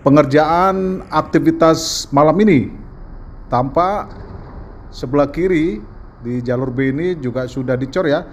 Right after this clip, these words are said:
Dan ini pengecoran di sisi tengah rupanya ya. Di jalur tengah dan jalur kanan ini juga sudah selesai tampaknya. Baiklah sobat D M Kanal, kita akhiri konten kali ini.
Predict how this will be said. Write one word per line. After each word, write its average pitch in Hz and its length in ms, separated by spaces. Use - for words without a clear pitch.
Dan 131 240
ini 165 160
pengecoran 151 480
di 143 80
sisi 151 320
tengah 160 320
rupanya 143 320
ya. 143 160
Di 131 240
jalur 143 320
tengah 170 480
dan 165 240
jalur 147 240
kanan 156 400
ini 165 240
juga 139 320
sudah 135 320
selesai 139 320
tampaknya. 147 480
Baiklah 160 400
sobat 165 240
D 165 160
M 147 80
Kanal, 180 480
kita 123 640
akhiri 135 400
konten 127 400
kali 123 240
ini. 165 160